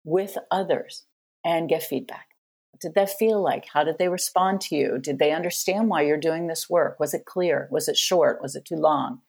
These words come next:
How did you feel stating it, sharing it? And the same thing with the value. So it's, it's really, um, uncovering and dismantling the blocks in business. There's a lot of blocks that we, we come into business with that we don't even realize.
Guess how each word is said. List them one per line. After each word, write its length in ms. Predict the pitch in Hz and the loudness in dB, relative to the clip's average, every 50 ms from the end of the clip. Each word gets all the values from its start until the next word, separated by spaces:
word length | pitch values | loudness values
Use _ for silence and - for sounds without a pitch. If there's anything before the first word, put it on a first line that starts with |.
| _ _ _ _ _ _ _ _ _ | _ _ _ _ _ _ _ _ _
How 120 | _ 180 175 | _ 2 4
did 180 | 170 170 170 | 4 2 0
you 120 | 180 185 180 | 0 -2 -2
feel 280 | 180 - 156 139 135 | 0 0 0 0 0
stating 480 | 135 - - - 165 160 160 151 143 135 | 0 -2 -2 0 2 2 2 2 0 0
it, 160 | - - - | 0 0 -2
sharing 460 | - - - 175 151 143 139 135 135 | -6 -2 0 0 2 2 2 0 0
it? 160 | 131 - - - _ _ _ _ _ _ _ _ _ - | 0 -2 -4 -10 _ _ _ _ _ _ _ _ _ 0
And 100 | 190 202 | 0 2
the 60 | 208 | 2
same 280 | 202 - 220 220 220 | 2 0 2 2 0
thing 180 | 214 - 220 214 | 0 0 -2 -2
with 100 | 208 208 | -2 -2
the 80 | 202 175 | -2 -2
value. 500 | 156 160 160 180 214 226 202 131 - - _ _ _ _ _ _ _ _ | -2 -2 -2 -2 -2 -2 -2 -2 -4 -6 _ _ _ _ _ _ _ _
So 540 | - - - 220 196 190 190 175 - - _ _ | -8 0 2 2 4 4 2 0 -2 -8 _ _
it's, 300 | - - 190 190 - - - - | -2 -2 -2 -2 -4 -10 -2 -2
it's 240 | 196 196 196 - | -2 -2 -2 -4
really, 640 | 180 175 196 226 247 254 240 233 220 208 196 185 190 _ _ _ _ _ _ _ _ _ _ _ _ | -2 0 2 2 4 4 4 4 2 2 0 -2 -6 _ _ _ _ _ _ _ _ _ _ _ _
um, 360 | - 170 165 160 156 143 - | 0 2 2 2 2 -2 2
uncovering 720 | - 196 214 220 214 - - 208 202 196 196 185 165 165 165 | 2 4 4 4 0 0 2 2 2 4 2 0 2 2 0
and 100 | 160 151 | -2 -2
dismantling 680 | 156 160 - - 180 180 190 196 - - 175 160 165 | 0 -2 0 0 0 -2 -2 -2 -2 -4 -6 -6 -2
the 80 | 156 156 | -4 -4
blocks 920 | 135 - - 135 131 143 143 160 160 151 - - _ - - - - - _ _ _ | -4 -6 -10 -8 -6 -4 -4 -4 -6 -6 -8 -14 _ -10 -10 -10 -10 -14 _ _ _
in 160 | - 165 160 | -10 -10 -6
business. 460 | 147 143 135 135 - - 135 - - - | -4 -4 -4 -4 -6 -12 -12 -12 -12 -4
There's 240 | - 170 165 160 | -2 -2 -2 0
a 40 | 175 | -2
lot 300 | 160 156 165 165 185 196 | 0 4 4 4 6 4
of 160 | 208 196 - | 2 -2 -4
blocks 400 | - 143 139 139 151 170 - - - | -2 2 4 4 4 4 0 0 0
that 160 | - 151 - | 0 0 2
we, 320 | 156 156 151 143 143 135 - | 2 0 2 0 -2 -4 -2
we 160 | - 156 147 | -2 -2 -2
come 220 | 139 - 185 170 175 | -2 0 0 0 0
into 180 | 175 160 156 | 0 -2 -4
business 500 | - - 170 180 180 - 170 160 - - | 0 0 0 0 2 -4 -4 -6 -6 -4
with 220 | - 139 139 139 139 | 0 0 0 0 0
that 80 | 151 | -4
we 80 | - - | -4 -2
don't 200 | - 160 160 160 | -4 -4 -4 -4
even 300 | 156 143 139 135 135 131 | -6 -6 -6 -6 -4 -2
realize. 720 | 139 156 175 165 143 - - - - - - - - _ | 0 2 2 4 2 0 -2 -4 -8 -10 -10 -12 -16 _